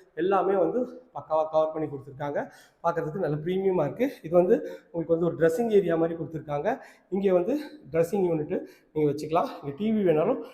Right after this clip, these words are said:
டி வியும் ஃபிட் பண்ணிக்கலாங்க. இதுல ஒரு அட்டாச் டாய்லெட் கொடுத்துருக்காங்க. டபிள்யூ பி சி டோர் போட்டிருக்காங்க. So டோர்ல வந்து பாத்தீங்கன்னா, ஒரு அஞ்சுக்கு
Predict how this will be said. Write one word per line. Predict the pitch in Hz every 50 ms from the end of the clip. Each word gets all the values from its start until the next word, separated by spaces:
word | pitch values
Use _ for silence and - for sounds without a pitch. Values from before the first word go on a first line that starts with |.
| - _ _
டி | - 202 208
வியும் | 196 196 180
ஃபிட் | - 180 156 - -
பண்ணிக்கலாங்க. | 156 147 135 139 135 131 131 165 233 269 - - - -
இதுல | 165 175 175
ஒரு | 160 156 180 269 294 - - - _ _ _ -
அட்டாச் | 202 196 202 196 -
டாய்லெட் | - 175 175 190 202 190 -
கொடுத்துருக்காங்க. | 180 156 - 156 - 147 139 139 170 220 269 - - - -
டபிள்யூ | 147 151 160 185 185
பி | 170 170
சி | 160 - 151 131
டோர் | 139 143 139 135
போட்டிருக்காங்க. | 139 135 147 131 - 139 131 143 185 254 - - - - _ _ _
So | - 170 165
டோர்ல | 147 165 190 208 196 196 196 185 170
வந்து | -
பாத்தீங்கன்னா, | - - 170 156 156 - 151 - - - - - - -
ஒரு | - 165 165
அஞ்சுக்கு | 160 165 - - - 143 156 185 190 220 233 226 - 247 302